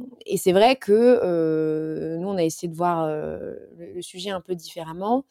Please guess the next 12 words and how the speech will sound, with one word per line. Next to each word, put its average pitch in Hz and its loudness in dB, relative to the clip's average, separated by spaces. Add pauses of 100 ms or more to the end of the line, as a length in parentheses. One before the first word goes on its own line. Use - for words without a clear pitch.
(420)
En 170 -6
fait, 220 0
on 175 -2
s'est 170 -4
dit, 208 -4 (100)
euh, 160 -2 (460)
d-, 170 -14 (160)
justement, 180 -2
un 156 -2
des 151 -2
indicateurs, 160 -8
euh, - -14